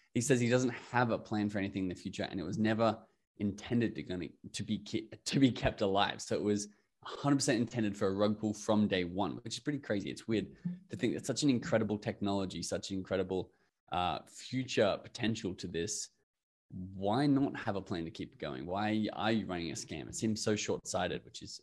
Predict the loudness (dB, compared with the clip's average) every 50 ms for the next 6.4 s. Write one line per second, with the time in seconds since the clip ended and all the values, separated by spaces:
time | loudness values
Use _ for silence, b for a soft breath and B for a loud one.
0 | -16 -16 -16 -14 -12 -14 -14 -2 -2 0 0 0 -2 -4 -4 -4 -6 -8 -8 -8
1 | -8 -10 -12 -6 -4 -4 -4 -4 -6 -12 _ -20 -20 _ _ _ _ _ _ _
2 | _ _ _ _ -10 -2 0 2 2 2 2 0 0 -4 -6 b b b b b
3 | b b b b b b b 0 2 6 8 10 10 10 8 6 6 6 4 6
4 | 8 6 6 6 6 4 4 4 4 4 2 4 4 2 2 4 4 4 4 4
5 | 4 4 2 2 0 0 0 0 0 -2 -2 -4 -4 -2 -2 -4 -2 0 0 2
6 | 4 4 6 6 4 2 0